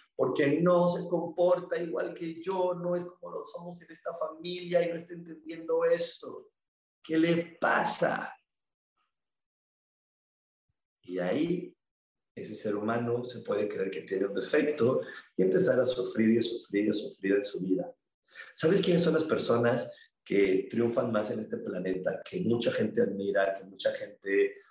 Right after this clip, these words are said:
hoy dice, "Wow, mira, me encantaría ser como tal artista, como tal científico, como tal hombre empresario"?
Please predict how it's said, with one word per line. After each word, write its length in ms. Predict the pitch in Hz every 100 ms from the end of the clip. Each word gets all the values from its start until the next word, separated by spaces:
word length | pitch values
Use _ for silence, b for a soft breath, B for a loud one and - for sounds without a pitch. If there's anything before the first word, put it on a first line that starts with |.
| B
hoy 320 | 104 104 107
dice, 200 | 110 107
"Wow, 600 | 98 95 - - - 131 120
mira, 300 | 127 127 127
me 120 | 120
encantaría 440 | 120 113 - 131
ser 260 | - 131 131
como 360 | 127 120 117 -
tal 180 | 143 143
artista, 560 | - - 135 - 127
como 180 | 123 123
tal 200 | - 131
científico, 600 | 131 131 - - - - -
como 220 | 117 120
tal 180 | 127 131
hombre 280 | 135 127 131
empresario"? 680 | - - - 156 330 -